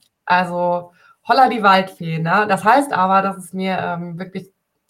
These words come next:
also ich konnte einfach gut einsteigen bei Teams, Zoom und Co. Und also, mir kommt das total entgegen, dass das hier jetzt ein Stück weiter etabliert ist, weil ich finde, dass die Online-Formate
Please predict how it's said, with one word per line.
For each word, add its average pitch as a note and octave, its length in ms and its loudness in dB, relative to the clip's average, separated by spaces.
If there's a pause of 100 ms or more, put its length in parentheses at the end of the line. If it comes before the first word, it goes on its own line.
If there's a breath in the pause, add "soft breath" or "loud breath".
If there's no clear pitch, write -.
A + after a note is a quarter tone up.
(840 soft breath)
also F3 120 -8
ich E3 100 -14
konnte G#3 240 0
einfach F3 280 -8
gut - 140 -8
einsteigen E3 680 -6
bei D3+ 160 -4
Teams, E3+ 540 -12
Zoom F3 320 -10
und D3+ 180 -8
Co. F#3 500 -8 (1400 loud breath)
Und G3+ 760 -2 (1500)
also, G#3 680 2 (1040)
mir A3+ 280 2
kommt A3+ 320 -2
das G#3+ 280 -4
total G3+ 560 -6
entgegen, F3 560 -6
dass E3 200 -6
das E3 220 -10
hier F#3+ 200 -8
jetzt F3+ 220 -8
ein F3 100 -10
Stück - 300 -12
weiter E3+ 440 -6
etabliert E3 720 -8
ist, C#3 400 -8
weil F3 280 -2
ich F3+ 200 -12
finde, G#3+ 500 -4
dass F#3 300 -6
die - 180 -12
Online-Formate F#3+ 1500 -6